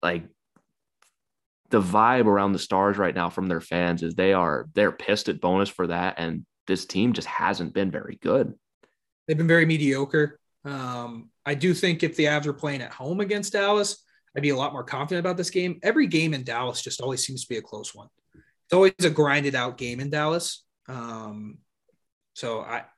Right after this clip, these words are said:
Speaker 2: we can talk more about the preview for that game on Wednesday's ep-, or Thursday's episode, excuse me. But, yeah, it's gonna be, the Ducks and the Senators this week are gonna be really fun. Senators should be a blowout. Like, it,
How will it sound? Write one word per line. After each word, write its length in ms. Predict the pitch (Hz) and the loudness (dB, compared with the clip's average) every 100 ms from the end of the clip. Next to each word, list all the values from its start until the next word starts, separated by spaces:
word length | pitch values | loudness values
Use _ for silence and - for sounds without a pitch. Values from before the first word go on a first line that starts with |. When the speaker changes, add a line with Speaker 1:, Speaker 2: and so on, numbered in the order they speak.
| _ | _
Speaker 2:
we 200 | 143 165 | 0 2
can 80 | 180 | 4
talk 240 | 180 156 156 | 4 0 0
more 120 | 143 | -4
about 200 | 135 123 | -4 -6
the 60 | |
preview 260 | - 139 127 | -6 -8 -6
for 100 | 135 | -6
that 220 | 123 123 | -6 -6
game 220 | 127 120 | -8 -10
on 140 | 117 113 | -12 -12
Wednesday's 480 | 117 117 123 110 117 | -12 -12 -10 -8 -8
ep-, 160 | 117 - | -12 -12
or 140 | 113 | -8
Thursday's 440 | 127 139 127 117 | -4 -4 -4 -8
episode, 320 | 110 - - 110 | -10 -10 -12 -12
excuse 380 | 104 - 120 | -12 -12 -12
me. 180 | 113 104 - _ _ _ _ _ | -12 -16 -20 _ _ _ _ _
But, 300 | 127 110 - _ _ _ _ | -4 -4 -8 _ _ _ _
yeah, 320 | 131 143 131 - | 0 2 2 -2
it's 200 | 139 - | -4 -2
gonna 160 | 160 | -2
be, 480 | 151 147 147 147 151 - | 2 2 2 0 -4 -8
the 100 | 135 | -6
Ducks 460 | 139 151 156 - | 0 0 0 -4
and 120 | 147 143 | -4 -6
the 60 | |
Senators 480 | - 147 147 139 135 | -2 -2 0 -2 -2
this 160 | 135 135 | -6 -6
week 200 | 127 131 | -6 -6
are 60 | |
gonna 140 | 120 120 | -6 -6
be 80 | 117 | -6
really 200 | 120 120 | -6 -8
fun. 400 | 131 117 120 120 _ _ _ - | -10 -10 -10 -16 _ _ _ 0
Senators 460 | 160 160 143 135 | 2 4 4 0
should 200 | - 135 | -2 -4
be 120 | 127 | -4
a 60 | 113 | -4
blowout. 500 | 107 107 110 107 113 _ - | -6 -8 -6 -10 -12 _ -14
Like, 240 | 120 110 | -14 -8
it, 180 | 120 98 | -10 -10